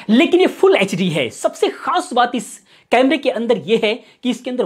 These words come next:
वन इंच का सेंसर लगा हुआ है और जो पिछला कैमरा हमने बताया वन बाई थर्ड इंच का, उसके अंदर सेंसर लगा हुआ है, तो उससे कहीं ना कहीं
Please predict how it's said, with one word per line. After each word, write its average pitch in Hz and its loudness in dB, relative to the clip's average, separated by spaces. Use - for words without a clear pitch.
वन 285 -2
इंच 233 -10
का 226 -6
सेंसर 180 -8
लगा 143 -4
हुआ 131 -6
है 127 -8
और 202 2
जो 240 -2
पिछला 349 -2
कैमरा 254 0
हमने 220 0
बताया 196 0
वन 247 -2
बाई 226 -2
थर्ड - -6
इंच 214 -10
का, 196 -6
उसके 180 -8
अंदर 175 -6
सेंसर 165 -8
लगा 139 -6
हुआ 135 -6
है, 131 -6
तो 269 2
उससे - -2
कहीं 285 -2
ना 330 2
कहीं 277 -2